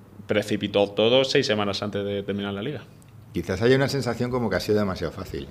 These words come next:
Speaker 2: y sin embargo no ha sido tan fácil y,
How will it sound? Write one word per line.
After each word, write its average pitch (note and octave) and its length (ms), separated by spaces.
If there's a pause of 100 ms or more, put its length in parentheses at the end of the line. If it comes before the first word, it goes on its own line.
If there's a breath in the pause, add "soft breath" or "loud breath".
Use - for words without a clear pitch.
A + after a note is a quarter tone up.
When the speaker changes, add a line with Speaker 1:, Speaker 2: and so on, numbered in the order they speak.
Speaker 2:
y - 80
sin D#2 160
embargo F2+ 460
no F#2+ 120
ha F#2 40
sido F2+ 200
tan D#2 180
fácil F#2+ 520
y, D#2+ 420